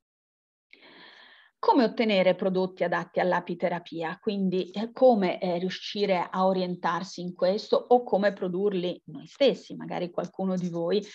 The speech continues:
eh, diventerà anche apicoltore o qualcuno è apicoltore e già ci sta ascoltando.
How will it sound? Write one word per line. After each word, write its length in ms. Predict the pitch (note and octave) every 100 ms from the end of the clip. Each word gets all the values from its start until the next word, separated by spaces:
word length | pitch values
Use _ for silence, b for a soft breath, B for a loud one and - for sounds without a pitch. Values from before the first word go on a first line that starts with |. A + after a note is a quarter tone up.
| B B
eh, 260 | - F3+ F3+
diventerà 520 | F3 F#3 F3+ F#3 F3
anche 320 | E3+ E3 -
apicoltore 840 | F3 E3 E3+ F3+ - F3+ E3 E3 -
o 100 | F#3+
qualcuno 560 | F#3 F3+ - F#3+ F3+ -
è 220 | - - F#3
apicoltore 640 | E3 F3 F3+ F3+ F3+ F3+
e 60 | F3
già 240 | E3+ F3+
ci 160 | - F3+
sta 400 | F3 E3+ E3+ -
ascoltando. 960 | E3+ - - F#3+ - - D#2 - -